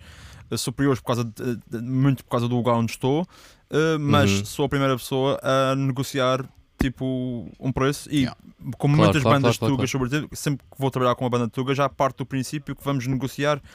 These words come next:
Speaker 1: alguma coisa, estás a
Speaker 2: Certo.
Speaker 1: saber? Porque é, é, é uma questão simples de ter consciência
Speaker 2: Yeah.
Speaker 1: do que é que é o lugar o-,
Speaker 3: Yeah.
Speaker 1: onde a pessoa
Speaker 2: Uhum.
Speaker 1: vive e qual é a situação económica. Portanto, isso aí estou cem por cento contigo. Eu vou sempre ser a pessoa que não vai deixar de trabalhar numa cena fixe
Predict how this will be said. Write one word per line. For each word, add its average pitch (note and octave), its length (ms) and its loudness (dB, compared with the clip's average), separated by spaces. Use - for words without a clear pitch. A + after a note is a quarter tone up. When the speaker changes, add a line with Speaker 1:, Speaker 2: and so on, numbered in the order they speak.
Speaker 1:
alguma B2+ 280 0
coisa, F#2+ 260 -8
estás - 180 4
a A2+ 60 0
Speaker 2:
Certo. - 60 -14
Speaker 1:
saber? - 20 -20
Porque - 160 -4
é, A#2 40 2
é, A#2 600 -2
é - 20 0
uma B2 140 4
questão C3 200 -2
simples C#3 320 -2
de - 60 -16
ter C#3 100 0
consciência C3 580 -2
Speaker 2:
Yeah. F#2 120 4
Speaker 1:
do F2+ 40 2
que C3 60 2
é - 40 -4
que - 100 -2
é - 20 4
o C3+ 60 2
lugar A2 260 0
o-, G#2+ 80 -6
Speaker 3:
Yeah. G2+ 180 -4
Speaker 1:
onde A#2+ 160 0
a A2 60 0
pessoa A#2+ 260 0
Speaker 2:
Uhum. A#2 80 2
Speaker 1:
vive D#3 360 2
e - 20 -4
qual C3+ 240 0
é C3+ 340 2
a - 40 -4
situação B2+ 300 -8
económica. F2 360 -6
Portanto, A#2 260 -6
isso - 140 -2
aí D#3 280 2
estou C3+ 360 -2
cem C#3 160 -4
por - 80 -10
cento C3 180 -4
contigo. B2+ 360 -4
Eu C3 80 0
vou C3+ 100 0
sempre C3+ 220 -2
ser C3+ 100 0
a C3 60 2
pessoa C3 260 -2
que C#3+ 100 -4
não D3 160 2
vai B2+ 240 0
deixar B2 260 -2
de - 40 -8
trabalhar B2 220 0
numa A#2 160 -2
cena A#2 240 -2
fixe C3 460 -4